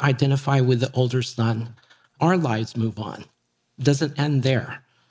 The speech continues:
So I wonder, or I started to reflect on, if this older son came to me for therapy, how would I work with him? So I'll share some thoughts,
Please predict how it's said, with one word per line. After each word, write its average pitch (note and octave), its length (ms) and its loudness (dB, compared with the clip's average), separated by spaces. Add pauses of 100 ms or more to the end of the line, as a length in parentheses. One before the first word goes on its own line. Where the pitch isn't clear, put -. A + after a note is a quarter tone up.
(260)
So D3+ 360 2
I D3+ 80 4
wonder, D3 640 2
or D3 80 2
I C#3+ 140 4
started F3 400 2
to E3 120 0
reflect D3+ 520 0
on, - 340 -10 (600)
if D#3 280 2
this C3+ 240 -4
older E3 280 0
son C3 340 0
came C3+ 280 2
to C#3 100 -2
me A#2+ 280 2
for A#2 180 -2
therapy, - 680 -2 (580)
how G3+ 200 4
would A3 160 6
I F3 100 6
work D3+ 380 2
with A2 180 -2
him? - 380 -8 (800)
So C3+ 180 0
I'll C3+ 220 2
share D#3+ 320 2
some C3+ 260 0
thoughts, - 640 -8